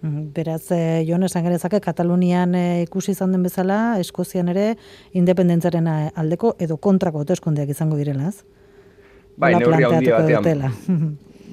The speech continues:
Speaker 2: Bai, neurri handi batean baietz, eh, esango nuke, eh, datozen osteguneko hauteskundeak ez direla, ba, Eskoziako legebiltzarra aukerak eta soilik izango, baizik eta nolabait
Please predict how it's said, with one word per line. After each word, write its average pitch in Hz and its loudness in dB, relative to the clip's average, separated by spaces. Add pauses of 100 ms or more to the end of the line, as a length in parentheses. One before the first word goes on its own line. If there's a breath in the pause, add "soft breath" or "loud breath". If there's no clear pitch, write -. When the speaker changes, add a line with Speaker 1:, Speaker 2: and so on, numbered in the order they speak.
(100)
Speaker 2:
Bai, 120 4
neurri 113 0
handi 113 0
batean 107 0
baietz, 101 0
eh, 90 -2
esango 92 -4
nuke, 87 -4
eh, 95 0
datozen 90 -2
osteguneko 95 -2
hauteskundeak 95 -2
ez - -14
direla, 92 0 (120)
ba, 85 0 (420 loud breath)
Eskoziako 92 -2
legebiltzarra 92 0
aukerak 87 0
eta 85 -4
soilik 90 -2
izango, 98 -4
baizik 92 -2
eta 85 -4
nolabait 85 -2